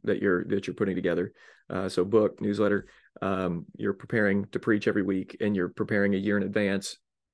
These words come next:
So what, what's your schedule look like? How do you do that? 'Cause you gotta have some sort of flexibility with your job to be able to build your own schedule or something. But what's your, what's your weekly schedule as, as a pastor and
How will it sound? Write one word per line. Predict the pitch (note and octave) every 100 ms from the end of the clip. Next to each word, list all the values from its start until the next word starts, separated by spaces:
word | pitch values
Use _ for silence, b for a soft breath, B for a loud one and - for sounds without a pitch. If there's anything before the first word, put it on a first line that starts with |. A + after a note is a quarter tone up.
| -
So | - A#2+ G#2+
what, | G#2 A2+ B2
what's | B2+
your | A2
schedule | G2+ - G#2 G2
look | F#2+
like? | F2 D#2 -
How | A2
do | A2
you | G#2
do | G#2+
that? | G2+
'Cause | G#2+
you |
gotta | A#2+ A2+
have | G#2+
some | A2
sort | G#2+ G2
of | -
flexibility | G2+ G2+ G2 F2+
with | F#2+
your | F2+
job | F#2 G2+ F#2+
to | F2+
be | G2+
able | G2
to | F2
build | F#2+
your | G2
own | F2+
schedule | - A2+ G2+ F2
or | -
something. | A#2+ A2 - G#2+ B B B -
But | G#2
what's | A#2+
your, | A2+ A2
what's | G2+ C3+
your | A#2
weekly | G2 A#2 G#2+
schedule | - A2 G#2+ F2+
as, | G#2 G2+ - _ -
as | G#2+
a | G2 E2+ _ -
pastor | G#2+ G2+ - F#2+
and | - G2+ F#2+